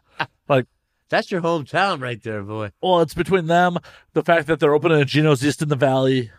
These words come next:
Speaker 2: So Geno's East, what's up with that? I've heard so much about this.
Speaker 1: It's one of the, the Chicago chains. It's not my preferred Chicago chain, but I will definitely take
Speaker 2: Pizza.
Speaker 1: it. Yeah.
Speaker 2: Pizza, right?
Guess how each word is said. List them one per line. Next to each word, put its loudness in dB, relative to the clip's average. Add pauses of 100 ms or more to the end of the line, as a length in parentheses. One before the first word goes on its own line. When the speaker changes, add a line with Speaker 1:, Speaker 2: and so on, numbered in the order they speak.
(460)
Speaker 2:
So -4
Geno's -2
East, -2
what's -6
up 0
with -4
that? -2
I've 0
heard 0
so 0
much -2
about -2
this. -20 (340)
Speaker 1:
It's 0
one 2
of -6
the, 2
the -4
Chicago 0
chains. -2
It's -8
not 2
my 4
preferred 0
Chicago 2
chain, 0
but 0 (160)
I 4
will 0
definitely 0
take 2
Speaker 2:
Pizza. -6
Speaker 1:
it. -14
Yeah. -4 (680)
Speaker 2:
Pizza, 2
right? -2